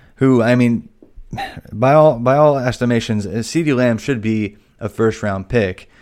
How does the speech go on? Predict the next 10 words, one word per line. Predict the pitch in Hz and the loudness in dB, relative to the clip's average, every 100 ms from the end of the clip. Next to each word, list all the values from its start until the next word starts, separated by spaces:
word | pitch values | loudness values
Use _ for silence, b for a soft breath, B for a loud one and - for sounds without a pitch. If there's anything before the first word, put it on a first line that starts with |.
| b b b - | b b b -4
Uh, | 101 95 | -2 -2
so | - 131 | 0 0
when | 139 | 0
you, | 151 120 | -4 -4
when | 143 | -4
you | 143 | -2
have | 156 - | -4 -4
two | - 196 196 143 - _ _ - | -4 -4 -2 -6 -10 _ _ -16
first-round | - 135 135 127 113 107 | -2 0 0 0 0 0
picks | 127 104 95 - | 2 2 -2 -12